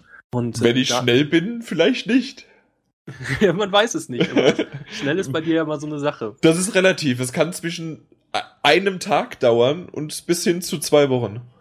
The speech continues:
Speaker 1: Genau, auf jeden Fall endet am Freitag, also am morgigen Freitag für uns das Embargo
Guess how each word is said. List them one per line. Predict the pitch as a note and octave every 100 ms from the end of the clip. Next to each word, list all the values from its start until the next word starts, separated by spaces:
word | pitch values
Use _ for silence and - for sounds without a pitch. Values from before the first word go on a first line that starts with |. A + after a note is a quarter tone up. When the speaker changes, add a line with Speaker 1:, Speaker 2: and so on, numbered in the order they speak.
| _ _ _ _ _ _ -
Speaker 1:
Genau, | C3 C3 A2+
auf | A2 C3+
jeden | E3+
Fall | F3 C3+
endet | D#3+ G#3
am | - C3+
Freitag, | C3+ - C3+ E3 D#3 - - _ - -
also | A#2+ A#2+ A2+
am | A2
morgigen | G#2+ A#2+ C3+ C3+
Freitag | C3+ A#2+ B2
für | -
uns | B2 A#2+
das | A#2+ -
Embargo | A#2 A2 C3 D#3 E3+